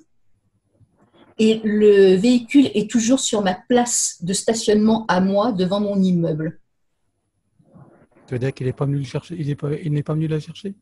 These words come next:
Speaker 1: Ben, euh, il, il bouge avec, mais il la remet toujours là. Donc, euh... Voilà. Donc, je comprends pas pourquoi il l'a acheté, si c'est pour qu'elle reste là. Parce que moi, le treize avril, je m'en vais, il faut vraiment plus que le véhicule soit là.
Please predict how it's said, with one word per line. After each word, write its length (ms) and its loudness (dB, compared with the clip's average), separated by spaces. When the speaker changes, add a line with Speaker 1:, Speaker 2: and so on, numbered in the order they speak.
Speaker 1:
Ben, 420 4
euh, 480 6
il, 220 4
il 200 4
bouge 240 2
avec, 460 -2
mais 140 2
il 60 -2
la 100 -2
remet 180 -2
toujours 360 -4
là. 180 -8
Donc, 360 -8
euh... 680 -6
Voilà. 320 -6
Donc, 200 -6
je 80 -14
comprends 340 -8
pas 120 -6
pourquoi 300 -16
il 180 -20
l'a 60 -10
acheté, 340 -16
si 60 -20
c'est 160 -16
pour 180 -20
qu'elle 140 -10
reste 280 -14
là. 140 -6
Parce 200 -16
que 100 -12
moi, 140 -6
le 120 -4
treize 240 -10
avril, 380 -6
je 100 -12
m'en 160 -6
vais, 160 -6
il 80 -4
faut 160 -16
vraiment 280 -8
plus 180 -12
que 80 -14
le 60 -12
véhicule 300 -14
soit 220 -10
là. 140 -12